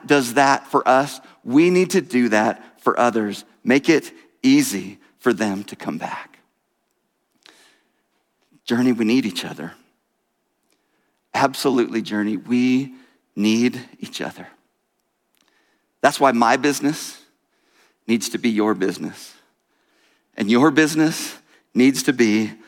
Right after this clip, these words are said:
my business. We can't just pray about things. Prayer is important, but we can't just pray. We need to say things as well. We can't just talk about people.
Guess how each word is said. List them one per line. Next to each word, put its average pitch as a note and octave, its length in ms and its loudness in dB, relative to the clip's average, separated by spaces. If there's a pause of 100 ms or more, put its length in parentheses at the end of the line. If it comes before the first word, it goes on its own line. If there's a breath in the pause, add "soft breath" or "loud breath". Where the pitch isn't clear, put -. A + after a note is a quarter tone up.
(240 soft breath)
my G#2+ 220 0
business. - 600 -6 (920)
We C#3+ 80 2
can't F#3+ 260 2
just D#3+ 300 2 (160)
pray C#3 420 4 (100)
about A2 380 0
things. G2+ 360 -4 (180 loud breath)
Prayer G3+ 280 6
is E3+ 120 2
important, D3+ 380 2
but C#3+ 120 2
we D#3+ 80 4
can't - 300 -2
just D3+ 260 2
pray. C3 300 2 (180 loud breath)
We C#3 120 4
need E3+ 420 4 (460 loud breath)
to B2+ 100 -4
say B2+ 300 0
things F#2+ 560 -6 (160)
as G#2 180 -2
well. G2+ 320 -4 (1120 soft breath)
We - 80 -12
can't C4+ 240 0
just D4+ 160 -2
talk - 200 0
about G#2 340 0
people. G2 400 -4